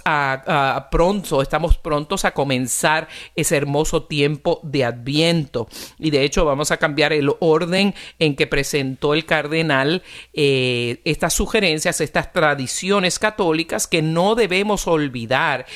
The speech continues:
y que si les invertimos tiempo en familia,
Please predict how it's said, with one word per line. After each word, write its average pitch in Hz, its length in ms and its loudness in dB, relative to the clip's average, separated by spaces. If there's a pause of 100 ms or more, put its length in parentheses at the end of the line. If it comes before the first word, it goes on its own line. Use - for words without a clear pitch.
(260)
y 180 100 -4
que 175 140 0
si 170 180 -2
les 156 320 0
invertimos 202 920 0
tiempo 208 560 0
en 127 100 -4
familia, 151 800 0